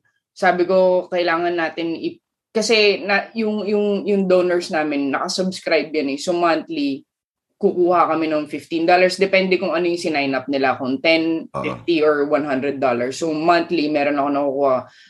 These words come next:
Speaker 1: kunyari, sa specific person. So, syempre, iniisip ko rin sila na kailangan natin i-stop to.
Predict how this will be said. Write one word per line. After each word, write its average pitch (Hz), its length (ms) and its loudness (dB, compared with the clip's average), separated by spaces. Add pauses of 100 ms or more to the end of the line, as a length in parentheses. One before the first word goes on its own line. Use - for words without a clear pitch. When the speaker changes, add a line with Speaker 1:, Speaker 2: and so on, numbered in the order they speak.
Speaker 1:
kunyari, 156 400 2
sa 165 80 -8
specific 160 720 -6
person. 139 640 0 (800)
So, 214 200 -2
syempre, 233 380 4
iniisip 208 480 0
ko 180 160 -2
rin 175 140 -2
sila 160 240 2
na 156 160 0
kailangan 185 420 2
natin 165 320 -4
i-stop - 540 -4
to. 131 260 -8